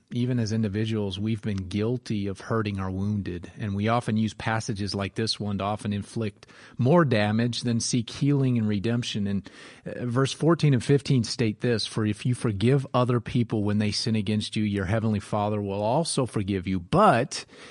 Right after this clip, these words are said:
if you do not forgive others their sins, your Father will not forgive your sins."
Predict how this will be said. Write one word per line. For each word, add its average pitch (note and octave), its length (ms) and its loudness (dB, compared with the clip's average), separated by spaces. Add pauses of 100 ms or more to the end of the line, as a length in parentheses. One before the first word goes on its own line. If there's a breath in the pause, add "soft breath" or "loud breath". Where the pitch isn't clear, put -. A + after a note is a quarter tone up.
(180 loud breath)
if C3+ 200 0
you B2+ 100 4
do C#3+ 240 4
not D3 220 4
forgive A2 380 0
others G#2 540 0
their G2+ 200 0
sins, G2+ 460 -2
your G2 100 -2
Father A2 500 0
will G2 180 -2
not F#2+ 300 -4
forgive F#2 500 -4
your G2 240 -4
sins." E2+ 540 -10